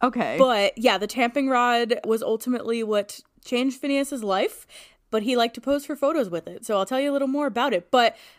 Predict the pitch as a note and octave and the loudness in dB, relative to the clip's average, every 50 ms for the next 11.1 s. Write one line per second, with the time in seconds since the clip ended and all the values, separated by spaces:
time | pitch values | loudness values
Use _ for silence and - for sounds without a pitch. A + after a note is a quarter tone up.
0 | _ _ - B3 B3+ C4+ D4+ - - D4 C4 A#3+ A#3 A#3+ A3+ - - - - B3+ | _ _ 0 0 2 2 0 -2 -2 0 0 2 0 0 -2 -4 -6 -4 -2 0
1 | C4+ E4 D#4+ D4 A#3+ A3 G3+ G3 G3 F#3+ G3+ G3+ - _ _ _ - B3 G3 G#3 | 0 2 0 0 0 0 0 0 -2 -2 -4 -8 -8 _ _ _ -6 -2 2 2
2 | C4+ C#4 D4 E4+ E4+ - F4 F4+ F4 - - - D#4 F#4+ A4 D#4+ G#3+ F3+ F#3 G#3 | 2 2 2 0 -2 -2 -2 -2 -2 -2 -2 0 0 2 2 2 0 0 0 -2
3 | B3+ D#4 - _ _ _ _ _ _ _ _ _ - A3+ C4+ C4+ - - D#4 E4 | -4 -4 -8 _ _ _ _ _ _ _ _ _ 0 2 2 2 2 0 0 2
4 | E4+ E4 D#4+ D#4 C4+ A#3+ B3 D4 D#4+ F4+ G4+ A4+ C5 C#5 C5 G4 - F#4 A4 C5 | 2 0 0 -2 -4 0 0 2 4 4 4 2 2 0 0 -2 -2 -2 -2 -2
5 | - - - C4 G#3 - - G3+ B3+ F4+ A4 - C5 A#4+ A4 - - C5+ B4 E4+ | -4 -6 -8 -8 -8 -6 -4 -2 0 0 0 0 -2 -2 0 0 0 0 -2 -4
6 | A#3 - D#2+ - - A#3 B3+ B3 C4 C4 B3+ A3 F#3+ E3+ E3 G3 A3 D4 F#4+ D#4 | -4 -4 -2 -2 0 0 0 2 0 0 0 0 -2 -2 -4 -4 -4 -2 -2 -4
7 | F3 - _ - C#4 C4 C#4 C#4 - - - - - - _ _ _ _ _ _ | -4 -6 _ -2 0 0 0 -2 -6 -12 -12 -12 -14 -16 _ _ _ _ _ _
8 | _ _ - A3+ - - - - - - - _ _ - F3 - - - - A3 | _ _ -10 -6 -4 -4 -4 -6 -8 -14 -20 _ _ -6 -4 -4 -2 -2 -2 -2
9 | G#3+ - C4+ C4+ B3 B3+ B3+ B3 A#3 A3 A3 G#3 G#3 A3 C4 C4+ G3+ D#3+ D#3+ - | -2 0 0 0 0 0 -2 -2 -2 -4 -4 -4 -4 -2 -2 0 0 -2 -4 -4
10 | A3 G#3+ G3 G3 - A#3+ A3 A3 - - A#3 F#3 E3 D3+ C#3+ C3+ A2+ A2+ B2 F3 | -2 -2 -2 -2 0 -2 -2 -2 -4 -6 -6 -4 -4 -2 -2 -2 -4 -4 -6 -8
11 | - | -6